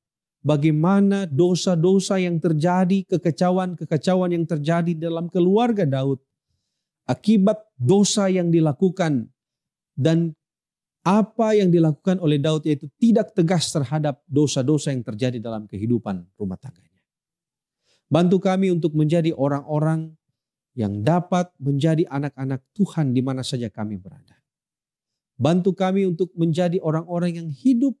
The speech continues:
menurut kehendak Tuhan. Bantu kami untuk menjadi tegas mengatakan dosa itu dosa, kejahatan itu adalah kejahatan. Dan biarlah kehidupan keluarga kami, kehidupan gereja kami, kehidupan masyarakat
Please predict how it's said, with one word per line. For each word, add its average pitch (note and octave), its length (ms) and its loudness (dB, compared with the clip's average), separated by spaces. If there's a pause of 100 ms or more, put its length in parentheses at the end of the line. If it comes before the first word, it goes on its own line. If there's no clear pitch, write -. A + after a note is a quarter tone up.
menurut G3 540 0
kehendak D#3+ 480 0
Tuhan. - 320 -20 (880)
Bantu G#3+ 340 2
kami A#3 240 0
untuk A3 240 -2
menjadi G#3 320 0
tegas - 720 -2 (100)
mengatakan G3 640 0
dosa A3+ 400 2
itu F#3 240 -2
dosa, D3+ 400 -2 (480)
kejahatan G3+ 800 0
itu E3 300 -4 (100)
adalah C3 240 0
kejahatan. F#2+ 640 -14 (640)
Dan D3 240 2
biarlah F#3 240 4
kehidupan F#3+ 640 0
keluarga E3+ 400 0
kami, D#3+ 400 -4
kehidupan G3 640 0
gereja E3+ 400 0
kami, D#3+ 320 -2
kehidupan F#3+ 560 2
masyarakat E3+ 480 -2